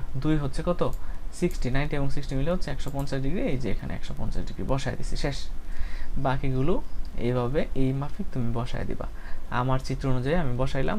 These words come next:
তুমি তোমার চিত্র অনুযায়ী বসাইবা। এখন বাকি চিত্রগুলোর সাথেও তোমাদেরকে একটু কোলাবোরেট করে দেই, ঠিক কিনা? এই যে দেখো, এইখানে, এইখানে কিন্তু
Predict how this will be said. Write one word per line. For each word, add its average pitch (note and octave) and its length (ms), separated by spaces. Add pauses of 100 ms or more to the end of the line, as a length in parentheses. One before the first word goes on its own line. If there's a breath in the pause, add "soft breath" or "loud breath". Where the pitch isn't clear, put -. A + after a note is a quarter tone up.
(120)
তুমি F3+ 180
তোমার D#3+ 340
চিত্র C#3 160 (100)
অনুযায়ী C3+ 260 (420 loud breath)
বসাইবা। C3 440 (160)
এখন D#3 220 (120)
বাকি D#3+ 300
চিত্রগুলোর D3 540
সাথেও D3 220 (100)
তোমাদেরকে C3 360
একটু - 200 (680 loud breath)
কোলাবোরেট A#2 480
করে A2+ 220
দেই, G#2 120 (600)
ঠিক C3 160
কিনা? B2 180 (1160)
এই B2+ 140
যে B2+ 140
দেখো, - 200 (540)
এইখানে, F3+ 380 (1160 loud breath)
এইখানে C3 340 (840)
কিন্তু C3+ 180